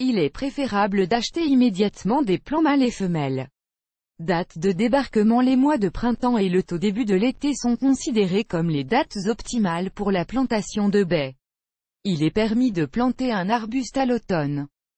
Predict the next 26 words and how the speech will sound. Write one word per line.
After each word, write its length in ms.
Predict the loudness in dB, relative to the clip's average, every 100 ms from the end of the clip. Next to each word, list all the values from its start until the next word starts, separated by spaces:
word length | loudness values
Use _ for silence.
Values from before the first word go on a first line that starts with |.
| -6
Cependant, 680 | -4 -2 -2 0 -2 -2 -2
le 180 | -4
plus 240 | -2 -2 -2
souvent, 460 | -2 -2 -2 -4 -2
la 220 | 0 0
plantation 640 | 0 -2 0 -4 -4 -2
a 80 | 0
lieu 300 | 0 0 0
juste 320 | -2 -4 -2
avant 260 | -2 0 0
la 140 | 0
saison 420 | -2 -4 -2 -2
estivale, 680 | -2 -2 -6 -2 0 0 0 0
afin 340 | -2 -2 -2
que 120 | 0
le 180 | 2 0
propriétaire 840 | 0 -4 -2 -2 0 -2 -4 -4 -2
du 100 | -2
jardin 480 | 0 -2 -2 -4 -6
puisse 320 | -6 -6 -2
observer 640 | -4 -4 -6 -2 -4 -4 -8 _ _ _ _ _ _
le 200 | -4 -2
développement 600 | 2 0 0 -4 -2 -2
de 120 | 0 2
la 180 | 0
plante. 540 | -2 -4 -4 -6 -10